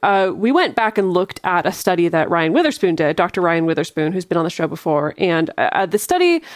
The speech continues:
we're not sure if it's been published yet, and this was not the main focus of the study.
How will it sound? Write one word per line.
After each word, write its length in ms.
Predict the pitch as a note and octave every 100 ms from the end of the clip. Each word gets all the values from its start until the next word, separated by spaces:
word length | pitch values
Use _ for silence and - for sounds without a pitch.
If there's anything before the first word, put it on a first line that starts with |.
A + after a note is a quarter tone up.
| - - _ -
we're 80 | C#4
not 100 | D4+
sure 80 | E4+
if 60 | C#4
it's 80 |
been 120 | A3 G3+
published 400 | G3+ G3 G3+ -
yet, 380 | G#3+ G#3 - -
and 220 | G3 F#3
this 80 | G#3+
was 140 | G3+
not 240 | G3+ G#3
the 80 | G3
main 240 | F#3 F3 E3
focus 420 | F#3 F3+ G3 G#3+
of 140 | G#3
the 60 | G#3
study. 460 | - G#3 G#3 G#3